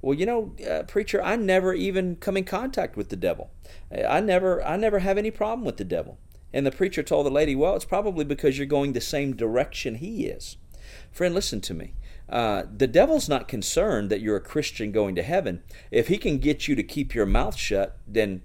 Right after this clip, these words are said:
he's fine with that. If he can marginalize your effectiveness in the earth, then that's what he's all about. But Herod comes now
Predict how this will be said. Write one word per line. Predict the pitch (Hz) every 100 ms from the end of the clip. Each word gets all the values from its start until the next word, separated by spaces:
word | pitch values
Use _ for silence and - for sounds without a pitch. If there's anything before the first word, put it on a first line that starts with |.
| -
he's | 156 220
fine | - 117 127 147
with | 151
that. | 220 202 - - - -
If | 131
he | 190
can | 202 143
marginalize | 131 170 233 220 202 151 110 92 90 87 92 - - - -
your | 120 160 135
effectiveness | - - 202 127 117 117 -
in | 113
the | 98 123
earth, | 135 82 - - - -
then | 113 117
that's | 156 -
what | 120
he's | 123 107
all | 104 98
about. | 95 139 - - - -
But | 135 135
Herod | 196 240 202 143
comes | - 101 101 95
now | 92 92